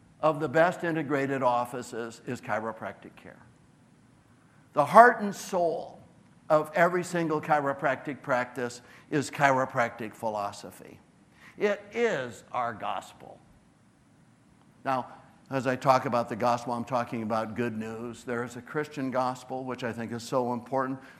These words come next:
but the chiropractic gospel is that you've got a nervous system that controls your health potential.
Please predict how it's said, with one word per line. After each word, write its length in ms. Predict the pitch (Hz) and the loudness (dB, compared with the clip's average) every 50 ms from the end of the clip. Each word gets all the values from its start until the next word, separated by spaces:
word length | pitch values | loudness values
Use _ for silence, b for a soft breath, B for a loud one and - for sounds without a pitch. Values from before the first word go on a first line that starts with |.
| B | B
but 100 | - 120 | -14 -12
the 100 | - 120 | -12 -12
chiropractic 880 | 110 - - 175 185 185 190 180 180 - 185 190 190 185 - - - - | -12 -4 2 2 2 2 2 -4 -4 -4 -4 -4 -4 -4 -6 -14 -12 -6
gospel 640 | - 160 143 143 147 156 - - - 104 101 123 - B B B B B - | 0 2 2 2 0 -2 -8 -10 -8 -8 -8 -8 -10 B B B B B -4
is 400 | 175 175 170 170 160 160 131 120 | -2 0 0 2 0 -2 -2 -2
that 420 | 139 127 113 117 117 - B B B B B B B B - | -2 0 0 0 -2 -4 B B B B B B B B -2
you've 320 | 160 165 180 202 185 143 | 0 2 2 0 0 0
got 480 | 139 175 165 160 160 170 165 - - - - - - - - - - - - _ - - - _ - - - _ - - _ _ - _ _ _ - - _ _ - _ _ - | 2 4 4 4 4 2 0 -6 -14 -20 -20 -20 -20 -20 -20 -20 -20 -20 -20 _ -20 -20 -20 _ -20 -20 -20 _ -20 -20 _ _ -20 _ _ _ -20 -20 _ _ -20 _ _ -2
a 60 | 147 | 2
nervous 360 | 135 135 143 147 151 147 156 | 2 4 4 4 2 0 -4
system 460 | - - - 156 135 - - 135 131 127 | -6 -4 -6 -6 -6 -6 -6 -6 -6 -6
that 160 | 120 113 - | -6 -8 -10
controls 880 | 131 131 117 - - - 143 143 131 123 120 104 98 92 92 - - - - - - - - - _ _ - - - _ _ _ - | -10 -12 -12 -12 -12 -12 -10 -10 -8 -8 -8 -10 -12 -14 -18 -20 -20 -20 -20 -20 -20 -20 -20 -20 _ _ -20 -20 -20 _ _ _ -6
your 120 | 135 123 | -6 -4
health 280 | 110 110 113 113 110 - | -2 -2 -2 -4 -4 -8
potential. 560 | 117 110 - 117 98 92 - - - - | -14 -14 -12 -12 -14 -12 -14 -16 -18 -20